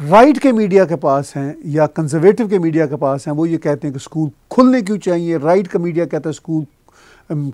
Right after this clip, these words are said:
खुलेंगे तो बच्चे ज़्यादा इन-, अ, इन्फेक्ट नहीं होते, बहुत कम चांस हैं। वो कहते हैं, अ, लेफ्ट के मीडिया के बच्चे इन-, अ, भी इन्फेक्टेड हो सकते हैं और बच्चों से ज़्यादा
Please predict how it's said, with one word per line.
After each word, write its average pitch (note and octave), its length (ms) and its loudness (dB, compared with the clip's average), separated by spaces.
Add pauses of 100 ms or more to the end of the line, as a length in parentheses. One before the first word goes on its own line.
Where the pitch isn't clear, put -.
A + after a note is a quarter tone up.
खुलेंगे E3 520 2
तो C#3+ 460 -2
बच्चे D#3 640 -2
ज़्यादा C#3 380 -2
इन-, C3+ 380 -10
अ, C#3 300 -6
इन्फेक्ट F3+ 500 -6
नहीं G3 140 -6
होते, E3+ 280 -4
बहुत C#3+ 340 -6
कम G#3+ 220 0
चांस F3 360 -4
हैं। D#3+ 140 -6 (340)
वो E3+ 300 4
कहते G3 400 4
हैं, D#3+ 220 0 (320)
अ, D3+ 400 4
लेफ्ट E3 300 2
के F3 120 0
मीडिया D3+ 340 -2
के D3 120 -8
बच्चे D3 420 -6
इन-, E3+ 600 -12
अ, C#3+ 380 -4
भी C#3 260 -6
इन्फेक्टेड E3+ 720 -6
हो E3 100 -2
सकते E3 380 -6
हैं D#3+ 140 0
और D#3 200 -2
बच्चों D3+ 380 -4
से C#3+ 160 -8
ज़्यादा C3 400 -4